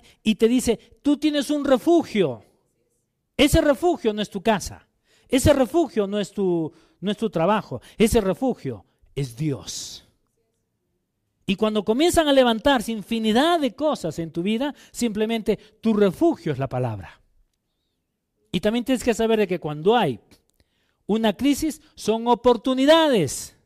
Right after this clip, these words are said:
donde Dios te está dando para que tú puedas ver algo diferente antes de lo que tú, antes de pronto no, no lo mirabas, pero ahora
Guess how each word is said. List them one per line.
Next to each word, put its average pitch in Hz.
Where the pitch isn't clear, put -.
donde 175
Dios 214
te 190
está 180
dando 147
para 139
que 131
tú 170
puedas 175
ver 147
algo 160
diferente 156
antes 190
de 156
lo 139
que 123
tú, 160
antes 208
de 156
pronto 160
no, 156
no 170
lo 165
mirabas, 185
pero 135
ahora 147